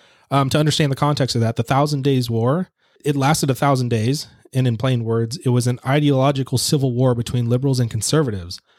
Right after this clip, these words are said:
Conflicts between both sides were constant in the mostly independent Latin American countries, and Colombia wasn't the exception.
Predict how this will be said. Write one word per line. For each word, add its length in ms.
Conflicts 400
between 240
both 220
sides 280
were 80
constant 720
in 500
the 140
mostly 460
independent 500
Latin 240
American 380
countries, 420
and 160
Colombia 500
wasn't 400
the 120
exception. 580